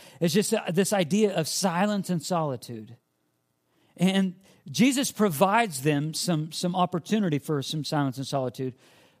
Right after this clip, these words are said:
But you know what? We've been given opportunities too. And when I think of not taking care of ourselves, it's not taking care of ourselves to withdraw from the crowd.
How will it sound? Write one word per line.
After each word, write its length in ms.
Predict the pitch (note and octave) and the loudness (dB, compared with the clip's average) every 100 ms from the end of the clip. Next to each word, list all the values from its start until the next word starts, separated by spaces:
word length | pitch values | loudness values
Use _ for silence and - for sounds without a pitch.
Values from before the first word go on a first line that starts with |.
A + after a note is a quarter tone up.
| - | 0
But 100 | G#3+ | 4
you 60 | |
know 60 | A#3+ | 4
what? 140 | A#3 | 2
We've 180 | G#3 B3 | 2 2
been 160 | A3 A3+ | 2 2
given 240 | F#3+ F#3 | 2 2
opportunities 640 | E3+ E3 D#3 F#3+ F#3 E3 - | 0 -2 -2 0 0 -2 0
too. 260 | G#3 C#3+ - - | 0 0 -4 0
And 200 | F#3+ G3 | 0 2
when 120 | G3 | 0
I 80 | G#3+ | 0
think 240 | G#3+ B3+ G#3+ | 0 0 2
of 80 | |
not 260 | F#3+ G3+ G#3 | 2 0 2
taking 300 | G3+ G3 E3 | 0 2 0
care 240 | F#3 A3+ | 2 2
of 100 | G#3 | 4
ourselves, 400 | D#3 B2+ D#3+ C#3 - - - | 0 0 0 0 -4 -8 0
it's 180 | F3+ | 2
not 320 | F3+ G#3 A#3 - | 4 4 2 2
taking 300 | A#3 A3+ G3 | 2 2 2
care 200 | G#3 G#3+ | 2 4
of 100 | F3+ | 2
ourselves 380 | D3+ F3+ E3 - - | 0 0 0 -2 -10
to 120 | - G3 | -2 4
withdraw 640 | F#3+ F#3+ F3 F#3+ G#3 A3+ | 4 2 2 2 2 0
from 320 | - G#3+ F#3+ | 0 0 2
the 80 | F3+ | -2
crowd. 480 | - F#3 D#3+ B2+ | 0 2 2 -2